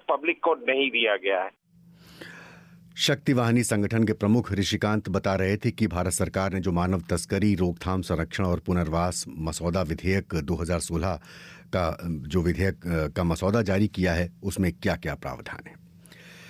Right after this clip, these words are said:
Speaker 2: कई बार विवादों में घिर चुके एआईबी ने इस बार लता मंगेशकर और सचिन तेंदुलकर का मजाक बनाकर अपने लिए आलोचनाओं को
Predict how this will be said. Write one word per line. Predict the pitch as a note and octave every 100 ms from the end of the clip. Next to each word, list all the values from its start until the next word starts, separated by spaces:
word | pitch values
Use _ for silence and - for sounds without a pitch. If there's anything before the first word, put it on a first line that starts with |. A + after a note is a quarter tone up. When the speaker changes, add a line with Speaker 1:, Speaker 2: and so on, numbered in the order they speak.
| - - - -
Speaker 2:
कई | F#3+ A3
बार | F3+ G3+
विवादों | D#3+ A2+ C3 F3+
में | F3 F#3
घिर | E3+ G2+ B2 D#3+
चुके | - B2 C3 D3+ E3 - B2+
एआईबी | E3 G#2+ G#2+ E2+ A#2+
ने | B2+ B2
इस | A2+ E2+
बार | E2 G2+ A2
लता | G#2+ F#2 F2+ F2+
मंगेशकर | E2+ E2+ F#2+ -
और | C#3 C3+
सचिन | F#2+ G#2+ G#2
तेंदुलकर | F2 E2 F2 A#2+ A2+
का | F2+
मजाक | D#2+ D#2+ A2+
बनाकर | G#2+ A2 A2 A#2
अपने | G#2+ G#2 F#2+
लिए | F2+ F#2 -
आलोचनाओं | E2 E2 - F2 F#2
को | F2 F#2+ D3